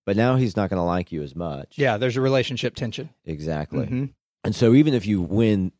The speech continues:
Speaker 1: the battle, you've lost the war. And then if, you know, <laughs> if you lose the argument, you lost the war as well.
Speaker 2: Yeah. How do you get out of an argument, though, if it's a legitimate, you know, especially if you're wrong? Like, if somebody's
Speaker 1: Yes.
Speaker 2: bringing, bringing something to you, as you mentioned, I get defensive.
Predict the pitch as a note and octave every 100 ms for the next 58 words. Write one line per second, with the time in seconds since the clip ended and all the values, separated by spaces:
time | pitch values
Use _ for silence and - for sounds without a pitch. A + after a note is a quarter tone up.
0 | _ F2 D2 F#2+ G2+ E2+ D#2+ E2+ F#2 A2+
1 | A#2 - D2+ D#2+ E2 C#2 - - _ -
2 | A2+ A#2 A2+ - _ - A2+ F#2 A#2+ -
3 | - F#2 F#2+ - A2 D3+ B2+ G2+ F#2+ G#2+
4 | A#2+ - - E2+ F2+ F#2 G2+ A2+ F#2+ G2
5 | F2+ - C3 G#2+ - D3 C#3 - - A3
6 | A3+ F#3+ F3 D#3+ C3 D3 F3+ C3+ - B2
7 | A#2 A#2 B2+ B2 A2+ A2 B2 C#3 C3 A#2+
8 | - - C3 A2+ - F#3+ D#3+ B2 C#3+ B2
9 | A2+ A2 F#2 - - B2+ A#2+ - F3 D3
10 | - C#3 C#3+ C#3+ C#3+ C#3 C3 D#3+ F3+ -
11 | D3 C#3+ B2+ A#2+ A2+ B2 A2+ G#2+ A2 G#2
12 | C3 C3+ B2 C3 A#2 A#2+ A#2 -